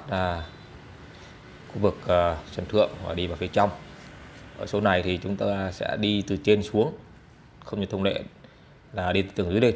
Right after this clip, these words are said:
À, sàn trên cùng chính là được cấu tạo bởi sàn đất khung thép.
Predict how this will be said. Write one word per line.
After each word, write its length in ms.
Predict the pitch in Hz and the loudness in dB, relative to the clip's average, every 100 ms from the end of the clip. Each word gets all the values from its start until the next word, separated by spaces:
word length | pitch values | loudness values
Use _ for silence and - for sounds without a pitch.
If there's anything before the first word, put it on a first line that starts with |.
| - - - - - - - - - | 0 -18 -20 -20 -20 -20 -20 -20 -16
À, 160 | 101 90 | -10 -4
sàn 260 | - 95 95 | 0 2 2
trên 140 | 104 | 2
cùng 260 | 107 110 - - - _ - - _ _ _ _ | 4 2 0 -14 -20 _ -20 -20 _ _ _ _
chính 200 | 98 113 | -6 0
là 380 | 110 92 90 92 | 2 4 2 0
được 300 | 95 87 - | -4 -4 -2
cấu 160 | 117 | -2
tạo 260 | 117 98 - - | -2 -2 -4 -2
bởi 420 | 95 98 - - 104 - _ _ _ _ _ _ | -4 -4 -6 -10 -16 -20 _ _ _ _ _ _
sàn 220 | - 92 | -2 2
đất 120 | 107 - - - _ _ _ - | 4 2 -2 -20 _ _ _ -6
khung 200 | 110 101 | -4 0
thép. 200 | 131 | 0